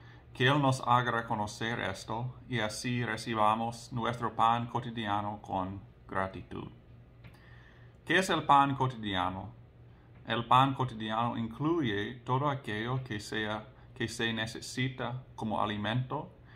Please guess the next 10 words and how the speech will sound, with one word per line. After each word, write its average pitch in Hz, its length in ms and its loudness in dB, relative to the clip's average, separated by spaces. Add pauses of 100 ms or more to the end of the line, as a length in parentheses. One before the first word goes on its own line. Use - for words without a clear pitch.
(160)
y 123 100 -6
para 113 220 4
satisfacción 120 1120 0
de 107 100 -2
las 107 260 -4
necesidades 110 840 -2
de 107 160 0
esta 104 220 -6
vida, 107 360 -2 (480)
como 113 480 -2